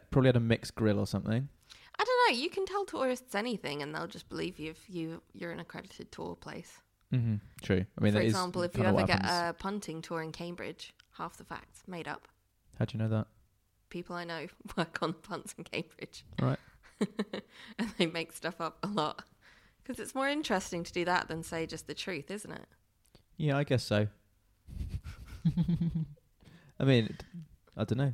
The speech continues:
Speaker 1: I could come up with some pretty boring lies as well.
Speaker 2: Why?
Speaker 1: Zacchaeus.
Speaker 2: Wait, can we just hold on for one second? Can we just,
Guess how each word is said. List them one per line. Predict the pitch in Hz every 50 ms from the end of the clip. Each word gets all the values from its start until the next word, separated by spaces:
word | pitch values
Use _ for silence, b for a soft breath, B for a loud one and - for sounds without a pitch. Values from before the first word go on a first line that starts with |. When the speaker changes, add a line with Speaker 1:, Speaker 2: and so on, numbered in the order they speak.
| -
Speaker 1:
I | - 117
could | 113 - -
come | - 123 110
up | -
with | 113 -
some | 110 104
pretty | - 123 117
boring | 120 113 113 113 117 117 113
lies | 113 117 120 123 120 107 113
as | 107 104
well. | 123 123 120 120 135 - _ _ _ _ _ _ _ _ _ _ _ _ _ _ _ _ _ _ _ _ _ _ _ - 233
Speaker 2:
Why? | 220 240 254 277 311 311
Speaker 1:
Zacchaeus. | - 214 - - -
Speaker 2:
Wait, | 233 226 - - -
can | - 220 226
we | 247
just | 247 330 330 - - -
hold | - 294 294
on | 285 269 269 247
for | - 254
one | 247 247 247 254
second? | 247 - 233 226 - - 143 160
Can | 190 - 208
we | 214
just, | - 269 277 - -